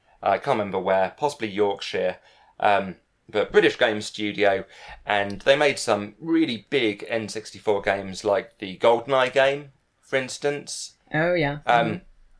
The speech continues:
Speaker 1: but they also had their own properties, and one of these was Banjo-Kazooie, and came out not long after Mario sixty-four, which had a bit of a kind of slightly haunted, uneasy atmosphere, like a lot of those early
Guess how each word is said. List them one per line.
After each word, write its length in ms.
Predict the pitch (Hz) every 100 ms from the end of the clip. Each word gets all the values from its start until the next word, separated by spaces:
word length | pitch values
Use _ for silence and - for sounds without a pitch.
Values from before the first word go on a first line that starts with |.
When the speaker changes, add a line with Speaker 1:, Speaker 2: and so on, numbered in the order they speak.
| - - - -
Speaker 1:
but 200 | 147 151
they 80 | 175
also 200 | 202 196
had 100 | 147
their 120 | 143 156
own 160 | 165
properties, 760 | 135 101 - - 87 92 82 - -
and 340 | 120 113 117 143
one 140 | 180
of 80 | 127
these 240 | 104 95
was 120 | 107
Banjo-Kazooie, 1200 | - 131 117 107 104 101 107 98 131 98 92 - -
and 520 | 101 101 98 - - - - - -
came 220 | 165 143
out 200 | 120 123
not 140 | 147 113
long 320 | 113 107 101
after 260 | 101 98 110
Mario 400 | 101 98 95 92
sixty-four, 920 | - - - - - 139 127 131 127 _ _ _ _
which 140 | 110
had 120 | 139 151
a 40 |
bit 140 | 160
of 100 | 131
a 80 | 110
kind 160 | 104 120
of 80 | 101
slightly 320 | - 127 104
haunted, 760 | - 117 117 107 - 113 113 - _ - _ _ -
uneasy 460 | 131 120 113 107 110
atmosphere, 480 | 110 117 - 120 120
like 160 | 110 110
a 40 |
lot 140 | 117
of 60 | 113
those 220 | 110 101
early 500 | 110 107 104 101 95